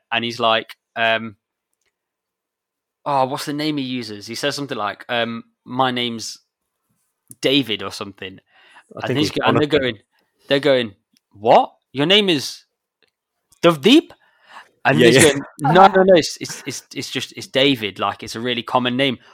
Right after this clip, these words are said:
Speaker 1: "Oh, Dajinder." And they're like,
Speaker 2: Yeah, yeah.
Speaker 1: "No, no, no." Then they're like, just, he's like, "Just say it slowly with me. Duh, a, v-," like, goes through the, and they're saying each little bit, then got to the end and go, "Oh, complete."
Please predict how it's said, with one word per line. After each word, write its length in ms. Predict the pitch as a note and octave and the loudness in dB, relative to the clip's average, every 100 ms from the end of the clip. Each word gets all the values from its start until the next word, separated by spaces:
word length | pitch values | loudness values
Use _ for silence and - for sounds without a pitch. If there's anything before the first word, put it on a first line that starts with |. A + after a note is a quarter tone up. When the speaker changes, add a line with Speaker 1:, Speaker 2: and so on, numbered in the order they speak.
| - | 0
Speaker 1:
"Oh, 360 | G3 A#3 A#3 A3+ | 6 8 10 8
Dajinder." 580 | E3 D#3+ C4 A#3 B2+ G2+ - | 6 4 6 8 6 4 -2
And 140 | B2+ | 0
they're 60 | D3+ | 4
like, 240 | D#3 A2+ - - | 6 4 -2 4
Speaker 2:
Yeah, 100 | B2 | 6
yeah. 220 | B2 - | 6 2
Speaker 1:
"No, 180 | D3 F3+ | 4 6
no, 140 | E3+ E3 | 6 4
no." 220 | E3+ C#3+ | 4 4
Then 200 | C#3 D#3 | 2 -2
they're 80 | E3 | 4
like, 200 | D3 C3+ | 4 4
just, 140 | - | -6
he's 180 | D3+ D3 | -8 -2
like, 140 | C#3+ | -2
"Just 140 | C3 - | -2 0
say 140 | F3+ | 0
it 100 | D#3 | 0
slowly 300 | - F3 D#3+ | 2 4 4
with 120 | B2+ | 0
me. 260 | A2+ G#2+ - _ _ _ _ _ _ _ | -2 -6 -8 _ _ _ _ _ _ _
Duh, 300 | C3 C#3+ F3 _ _ _ _ _ _ _ _ _ _ _ _ | 4 4 2 _ _ _ _ _ _ _ _ _ _ _ _
a, 440 | C3 C3+ C#3+ C#3 C3 _ _ _ - | -2 2 2 0 -10 _ _ _ -12
v-," 180 | A#2 C3 | -10 -2
like, 280 | E3 C#3 - | 4 4 4
goes 240 | C#3+ C3+ | -2 -2
through 360 | - - E3+ D#3 | -4 -4 2 4
the, 160 | D3+ C#3+ | 4 2
and 160 | C#3 | 0
they're 60 | C#3+ | -4
saying 280 | - D#3 D3 | 0 2 2
each 220 | F3+ - | -2 0
little 120 | D#3+ | 0
bit, 180 | D3+ C#3 | 2 0
then 100 | C3+ | 0
got 160 | D3+ - | -2 -2
to 60 | |
the 60 | D#3 | 0
end 100 | E3 | 2
and 60 | |
go, 100 | C#3 - - - | 0 -2 -12 0
"Oh, 720 | F#3 B3+ B3 A#3+ D4 E4 - - | 6 8 8 8 8 6 2 2
complete." 480 | C4 - A#3 E3+ - | 2 4 4 4 2